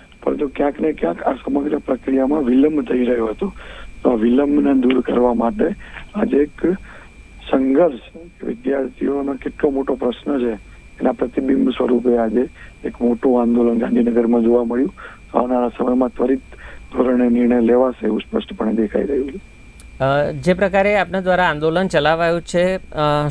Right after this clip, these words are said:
Speaker 2: શું લાગી રહ્યું છે કે, અ, સરકાર દ્વારા પરિપત્રને રદ કરવામાં આવશે કે પછી પરિપત્ર યથાવત રાખવામાં આવશે? અને જો યથાવત
Speaker 1: પરિપત્ર
Speaker 2: રાખવામાં
Speaker 1: રદ
Speaker 2: આવે છે
Speaker 1: નહીં
Speaker 2: તો
Speaker 1: થાય
Speaker 2: તેવી
Speaker 1: તો આવનારા
Speaker 2: પરિસ્થિતિની
Speaker 1: સમયમાં
Speaker 2: અંદર
Speaker 1: એ બી વી પી દ્વારા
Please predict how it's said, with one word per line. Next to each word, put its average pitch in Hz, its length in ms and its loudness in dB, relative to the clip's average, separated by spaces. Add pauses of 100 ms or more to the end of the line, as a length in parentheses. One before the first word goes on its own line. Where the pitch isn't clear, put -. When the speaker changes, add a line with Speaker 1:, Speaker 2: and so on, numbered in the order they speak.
Speaker 2:
શું 180 120 0
લાગી 156 280 2
રહ્યું 165 260 0
છે 175 180 -4
કે, 156 300 -2
અ, 127 480 -4
સરકાર 147 420 0
દ્વારા 147 360 0
પરિપત્રને 147 920 0
રદ 127 260 2
કરવામાં 151 420 0
આવશે 147 240 -2
કે 175 140 -6
પછી 151 300 -4
પરિપત્ર 151 640 -2 (460)
યથાવત 151 440 2
રાખવામાં 151 520 -2
આવશે? 127 360 -2
અને 127 240 -4
જો 139 140 -2
યથાવત 123 320 2
Speaker 1:
પરિપત્ર 170 200 -2
Speaker 2:
રાખવામાં 143 400 0
Speaker 1:
રદ 139 60 0
Speaker 2:
આવે 135 140 -2
છે 143 200 0
Speaker 1:
નહીં 156 100 0
Speaker 2:
તો 165 120 2
Speaker 1:
થાય 127 180 0
Speaker 2:
તેવી 156 260 0
Speaker 1:
તો - 280 -6
આવનારા 131 340 2
Speaker 2:
પરિસ્થિતિની 131 520 -2
Speaker 1:
સમયમાં 143 180 0
Speaker 2:
અંદર 135 140 -2
Speaker 1:
એ 120 40 0
બી 131 120 0
વી 127 100 2
પી 127 200 -2
દ્વારા 127 440 2